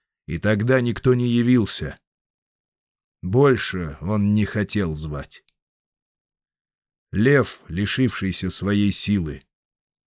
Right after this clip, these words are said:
орел, потерявший свободу, и голубь, разлученный с подругой, умирают, как говорят, от разбитого сердца.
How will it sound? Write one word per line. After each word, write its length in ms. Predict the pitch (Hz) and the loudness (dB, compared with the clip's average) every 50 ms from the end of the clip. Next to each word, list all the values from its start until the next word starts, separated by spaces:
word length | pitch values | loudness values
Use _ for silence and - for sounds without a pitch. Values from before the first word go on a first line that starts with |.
| _ _ - | _ _ -2
орел, 480 | 95 107 120 135 151 147 143 127 110 | 0 2 4 6 6 6 6 4 2
потерявший 720 | 90 - 101 95 - 113 107 117 117 110 101 - - 101 98 | 0 -4 -6 -4 -2 0 0 2 2 0 -2 -4 -6 -6 -6
свободу, 720 | - - 101 104 107 104 110 113 110 101 87 78 69 - _ _ _ _ _ _ _ _ _ _ _ _ _ _ _ _ - | -4 -4 -2 -2 0 2 2 2 2 0 -2 -4 -8 -12 _ _ _ _ _ _ _ _ _ _ _ _ _ _ _ _ -6
и 120 | - 98 | -4 -4
голубь, 500 | 92 98 127 143 143 120 107 92 - - | 0 2 4 6 6 4 2 0 -6 -8
разлученный 720 | 90 90 95 82 87 92 90 - - 117 113 107 101 98 92 | -8 -8 -6 -6 -6 -8 -6 -4 -2 -2 0 0 0 0 -2
с 80 | - | -4
подругой, 680 | - - 98 90 82 107 120 131 120 98 87 76 - _ _ _ _ _ _ _ _ _ _ _ _ _ _ - | -4 -4 -4 -2 0 2 2 2 2 0 -2 -6 -8 _ _ _ _ _ _ _ _ _ _ _ _ _ _ -6
умирают, 580 | - 92 98 104 113 123 135 139 139 131 113 - | -2 0 2 4 4 6 6 6 6 4 2 0
как 220 | - 120 107 95 | -2 -4 -4 -2
говорят, 500 | 95 120 113 110 113 113 117 110 - - | -2 0 2 4 4 4 4 2 0 0
от 140 | 110 98 - | -2 0 2
разбитого 580 | 107 110 98 95 95 110 113 101 120 107 107 101 | 2 2 2 2 2 2 2 2 2 2 2 0
сердца. 640 | - - - 110 98 87 - - - - - - | 0 0 0 0 0 0 -2 -4 -6 -8 -8 -14